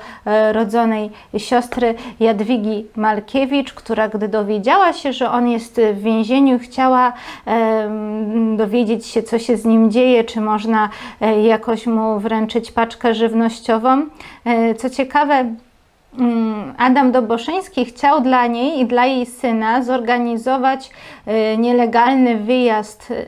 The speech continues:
na zachód. E, w Wielkiej Brytanii przebywał wtedy jej mąż i jeden z synów, a ona z drugim synem, z Krzysztofem, pozostawała w Polsce. I za radą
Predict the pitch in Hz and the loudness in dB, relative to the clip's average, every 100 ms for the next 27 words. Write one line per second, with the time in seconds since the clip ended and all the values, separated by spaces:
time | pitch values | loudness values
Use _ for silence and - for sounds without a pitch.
0 | - 226 226 220 214 226 226 202 226 208 | -4 0 0 0 -2 -8 -8 -2 0 0
1 | - 220 254 - 220 214 202 226 233 233 | -2 -2 -4 -6 -6 -4 -2 0 0 0
2 | 240 208 220 220 240 254 233 - 214 226 | -2 0 -2 0 2 2 2 -2 -2 0
3 | 233 214 214 226 214 226 226 220 226 220 | 2 0 -2 -2 0 2 0 2 0 0
4 | 208 - 226 220 214 208 - 247 247 247 | -4 -4 -2 0 -2 -6 -4 0 2 2
5 | 247 220 240 240 233 - - - 220 202 | 0 0 0 0 -4 -14 -20 -6 -4 -2
6 | 202 262 254 254 240 - 254 247 240 - | 0 2 2 0 0 0 2 2 -2 -6
7 | - 240 - 254 254 254 240 226 220 226 | -6 -6 0 0 2 0 0 -2 -4 -4
8 | 226 220 226 220 - 240 214 202 - - | -2 0 0 0 -2 -2 -2 -4 -14 -14
9 | - _ - - 269 - 247 277 320 330 | -16 _ -20 -20 -20 -6 -2 0 -2 -6
10 | 330 208 247 247 254 247 233 226 | -12 -4 0 2 2 0 -2 -2